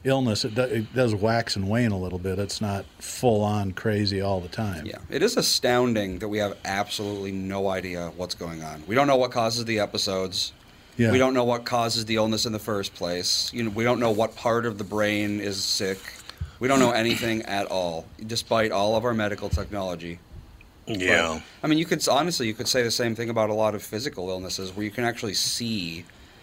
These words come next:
Speaker 2: like, um, certain, uh,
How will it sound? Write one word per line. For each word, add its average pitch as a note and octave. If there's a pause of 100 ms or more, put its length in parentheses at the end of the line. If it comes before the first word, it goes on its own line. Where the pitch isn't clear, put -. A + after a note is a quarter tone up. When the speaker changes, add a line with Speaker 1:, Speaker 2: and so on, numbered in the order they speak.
(420)
Speaker 2:
like, A#2
um, G2 (1000)
certain, B2
uh, G2+